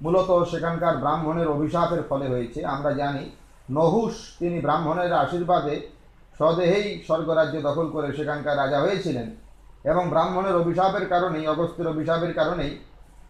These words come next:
নহুষ তিনি অজগর সর্পে পরিণত হয়েছে। ব্রাহ্মণের অসু-, অভিশাপ এবং আশীর্বাদের ফলে, অভিশাপের ফলে যদি একজন মানুষ অজগর হয়ে যায় আর আশীর্বাদের ফলে যদি ত্রিশঙ্কু রাজার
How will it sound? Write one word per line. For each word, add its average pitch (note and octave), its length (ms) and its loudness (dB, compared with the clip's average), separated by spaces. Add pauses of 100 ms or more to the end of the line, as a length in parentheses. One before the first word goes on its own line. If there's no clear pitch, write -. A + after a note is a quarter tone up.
(200)
নহুষ F3+ 440 2
তিনি F#3 400 -6 (600)
অজগর F#3 420 4
সর্পে E3+ 300 0
পরিণত D3+ 400 -2
হয়েছে। A#2 380 -6 (680)
ব্রাহ্মণের G3 460 2
অসু-, F#3 260 2
অভিশাপ F#3 400 4
এবং G3+ 200 0
আশীর্বাদের F3+ 680 2
ফলে, E3 360 0 (500)
অভিশাপের F#3+ 580 2
ফলে F#3+ 220 2
যদি F#3+ 200 0
একজন F3 320 0
মানুষ E3+ 340 -2
অজগর F3 400 2
হয়ে D#3 180 0
যায় B2+ 220 0 (600)
আর D3 140 0
আশীর্বাদের F#3 680 4
ফলে F#3 220 4
যদি D#3+ 520 -2 (220)
ত্রিশঙ্কু F#3 400 -2
রাজার E3+ 340 4